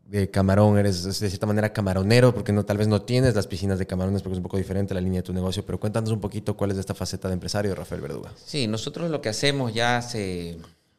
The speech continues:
Speaker 2: hace veinte años.
Speaker 1: ¿Veinte?
Speaker 2: Sí.
Speaker 1: Wow.
Speaker 2: Es, eh, nauplios de camarón.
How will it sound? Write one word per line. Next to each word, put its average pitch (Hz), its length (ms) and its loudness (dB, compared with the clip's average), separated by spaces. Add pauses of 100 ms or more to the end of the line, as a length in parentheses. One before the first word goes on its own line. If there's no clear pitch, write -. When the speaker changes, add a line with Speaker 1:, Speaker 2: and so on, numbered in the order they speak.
Speaker 2:
hace 76 1120 -16 (1200)
veinte 107 340 -6
años. 101 400 -6 (280)
Speaker 1:
¿Veinte? 131 440 0 (180)
Speaker 2:
Sí. 98 280 -8
Speaker 1:
Wow. 92 220 -4 (500)
Speaker 2:
Es, 107 480 0 (260)
eh, 90 400 -6 (380)
nauplios 117 520 0
de 95 80 -6
camarón. 82 380 -8